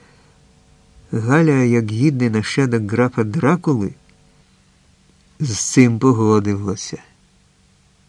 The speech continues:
Вулиці були порожні, жодного перехожого, величні адміністративні будівлі сталінського типу,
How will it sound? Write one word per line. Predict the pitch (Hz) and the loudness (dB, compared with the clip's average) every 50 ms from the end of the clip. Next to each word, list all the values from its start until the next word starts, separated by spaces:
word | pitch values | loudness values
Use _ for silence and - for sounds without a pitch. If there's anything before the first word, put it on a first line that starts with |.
| _ _ _ - _ _ _ _ _ _ _ _ _ _ _ _ _ _ _ _ _ _ _ _ _ _ _ _ _ _ _ _ _ - | _ _ _ -20 _ _ _ _ _ _ _ _ _ _ _ _ _ _ _ _ _ _ _ _ _ _ _ _ _ _ _ _ _ -2
Вулиці | 143 170 202 202 196 180 - - 160 | 4 4 4 6 4 2 2 2 2
були | 143 151 147 143 135 | 4 6 6 6 4
порожні, | 131 135 123 120 123 147 180 190 185 160 156 160 165 170 160 147 | 4 4 2 4 4 4 4 4 2 0 0 0 0 0 2 0
жодного | 127 110 107 113 127 143 143 131 120 117 117 117 120 110 | 0 -2 0 2 4 4 4 4 2 -2 0 0 0 0
перехожого, | - - 113 110 110 104 - - 151 156 151 147 147 139 135 135 131 131 - _ _ _ _ - _ _ _ _ _ _ _ _ _ _ _ - | 0 0 0 0 0 -2 -2 0 0 0 0 0 0 0 0 0 0 -2 -6 _ _ _ _ -20 _ _ _ _ _ _ _ _ _ _ _ -6
величні | 120 117 117 120 127 127 120 - - - 120 120 120 131 - 151 | -2 0 2 2 2 2 0 -2 -4 -4 -2 -2 -2 -2 -2 -2
адміністративні | 131 110 113 120 120 117 107 - - 123 117 - 131 120 107 104 107 | -4 -2 -2 -4 -4 -4 -4 -2 -2 -2 0 2 0 0 0 0 -4
будівлі | 101 101 104 95 98 113 135 160 165 156 151 147 147 143 139 131 131 | -2 -2 -4 -4 -2 -2 0 0 0 0 0 0 2 2 0 0 -2
сталінського | - - - 139 135 135 127 123 120 - - - 123 113 113 | -4 -6 -4 -4 -2 -2 -2 -4 -4 -6 -6 -6 -4 -4 -4
типу, | 98 - 123 113 - 120 113 101 | -4 -4 -4 -4 -2 -4 -6 -6